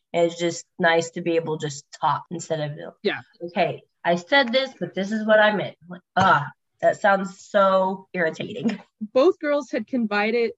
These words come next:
Speaker 2: confided a little to him in their Citadel visits, even if they could not talk about those things with Sandry. So I love that, like, Daja and Chris opening up to Duke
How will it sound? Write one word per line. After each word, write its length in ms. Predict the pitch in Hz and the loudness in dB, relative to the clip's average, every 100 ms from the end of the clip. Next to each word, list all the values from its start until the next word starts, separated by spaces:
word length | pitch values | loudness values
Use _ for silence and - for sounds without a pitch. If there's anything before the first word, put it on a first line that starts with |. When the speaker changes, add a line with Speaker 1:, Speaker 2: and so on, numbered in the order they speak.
| _ | _
Speaker 2:
confided 600 | _ 233 202 240 240 262 220 | _ -4 -2 -2 -2 -4 -4
a 40 | |
little 280 | 214 208 220 | -2 -2 -2
to 120 | 226 | -6
him 200 | 208 208 | -6 -4
in 80 | 196 | -6
their 120 | 175 | -8
Citadel 480 | 165 - 233 226 196 | -10 -6 -4 -4 -4
visits, 460 | 180 180 180 - _ | -4 -4 -6 -10 _
even 200 | 247 240 | -2 0
if 80 | 226 | -2
they 120 | 214 202 | -2 -2
could 220 | 202 175 | -2 -6
not 200 | 185 - | -8 -8
talk 220 | 185 180 | -10 -10
about 160 | 185 - | -12 -12
those 160 | 170 | -12
things 240 | - 160 - | -12 -14 -14
with 100 | 165 | -16
Sandry. 480 | 135 143 - - 214 | -14 -14 -12 -14 -14
So 220 | - 175 - | -8 -8 0
I 160 | 220 | 2
love 300 | 240 247 285 302 | 2 2 2 2
that, 160 | 349 - | 0 0
like, 320 | 214 196 - | 0 0 0
Daja 720 | 214 185 196 208 240 240 240 - - | 0 0 2 0 -2 -4 -6 -6 -2
and 320 | 202 185 - | 0 -2 -4
Chris 400 | 185 170 - _ 208 | -4 -4 -6 _ 2
opening 560 | 208 - 220 220 202 - | 2 4 2 2 -2 -4
up 160 | 180 _ _ | -10 _ _
to 140 | - 196 | -8 -6
Duke 280 | 180 175 | -8 -12